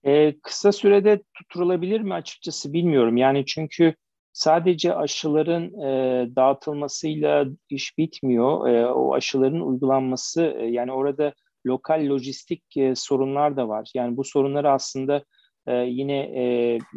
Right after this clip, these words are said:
Bill Gates'in yaptığı, e, çalışmalarda da gördük. Bazı bölgelere, e, aşı ulaştırmak ki bu, e, ülkelerde de çok büyük bir aşı kaçlığı var aslında,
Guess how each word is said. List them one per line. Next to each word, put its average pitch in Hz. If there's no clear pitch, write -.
Bill 120
Gates'in 127
yaptığı, 135
e, 120
çalışmalarda 135
da 156
gördük. 110
Bazı 127
bölgelere, 123
e, 127
aşı 143
ulaştırmak 131
ki 151
bu, 170
e, 143
ülkelerde 151
de 143
çok -
büyük 139
bir 139
aşı 131
kaçlığı 143
var 147
aslında, 120